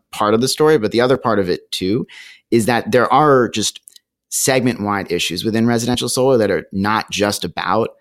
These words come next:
national installers like Tesla.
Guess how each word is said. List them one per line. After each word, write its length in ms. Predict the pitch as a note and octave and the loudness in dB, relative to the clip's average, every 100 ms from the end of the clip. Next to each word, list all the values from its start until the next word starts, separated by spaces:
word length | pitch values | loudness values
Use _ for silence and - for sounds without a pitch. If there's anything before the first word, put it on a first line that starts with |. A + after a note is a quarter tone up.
| _ - | _ -8
national 480 | G2 G2 F2+ G#2 F#2 | -4 -2 -2 -2 -2
installers 600 | F2 F2 F2+ G#2+ A2 - | -2 -4 -2 0 0 -4
like 300 | F2+ F2+ - - - | -4 -6 -8 -20 -14
Tesla. 480 | - D2 - G1+ | -10 -8 -8 -10